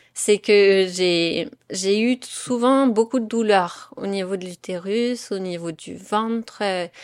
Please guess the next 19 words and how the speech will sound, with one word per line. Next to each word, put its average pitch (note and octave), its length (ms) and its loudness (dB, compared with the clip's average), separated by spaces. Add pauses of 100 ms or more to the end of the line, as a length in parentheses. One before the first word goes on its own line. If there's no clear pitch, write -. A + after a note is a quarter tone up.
(160)
ça F#3 240 0
tirait, F#3+ 600 -2
ça G#3+ 180 -2
tirait, G#3 460 -2
puis B3+ 140 -12
ça F#3 200 -4
crée - 220 -4
des F3+ 220 -6
douleurs F#3+ 540 -2
au F3+ 100 -4
rapport F3 480 -4
aussi, B3 580 -2
ça G3 180 -8
crée F#3 240 -6
des F3 160 -4
règles F3+ 420 -4
très, - 280 -6
très - 200 -6
douloureuses. F3+ 680 -4